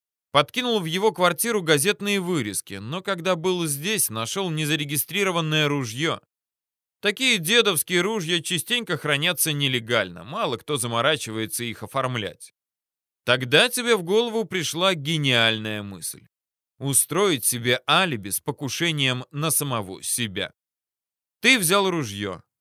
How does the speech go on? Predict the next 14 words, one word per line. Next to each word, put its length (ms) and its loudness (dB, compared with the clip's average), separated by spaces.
выстрелил 760 -4
в 60 -20
перчатках 720 -2
в 80 -2
окно 280 -2
своей 340 2
общаги 560 2
в 80 -6
безлюдное 680 0
время. 380 -2
Бросил 500 4
ствол 400 2
под 200 2
деревом 640 0